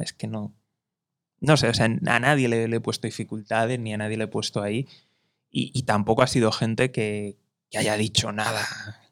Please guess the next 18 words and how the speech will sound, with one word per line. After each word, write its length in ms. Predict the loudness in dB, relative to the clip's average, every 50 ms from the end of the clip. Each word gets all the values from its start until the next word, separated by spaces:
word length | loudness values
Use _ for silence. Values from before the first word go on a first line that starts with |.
| _ -8
<laughs> 880 | -8 -6 -6 -6 -8 -8 -10 -12 -12 -12 -10 -10 -10 -12 -12 -4 -2
extraño 760 | -2 0 2 0 0 2 4 4 4 4 2 2 2 4 4
o 420 | 6 6 6 6 6 4 2 0 -4
que 280 | -6 -4 -2 -2 -2
no, 200 | -2 -2 -4 -6 _ _ _ _ _
no 220 | -6 -4 -2 -2
sé, 160 | -2 -4 -8 -10 _ _ _
no 120 | -6 -4
sé, 180 | -2 0 0 0
de, 100 | 0 -2
de 200 | 0 0 2 2
ver-, 220 | 2 2 0 -2
de 160 | -2 0 0
verdad. 320 | 0 2 0 0 -2 -2 -2 -4
Y 120 | -6 -6
luego, 340 | -4 -2 -2 2 2 2 4
bueno, 320 | 4 4 2 2 0 -6 _
ya 240 | -10 -4 -4 -4 -4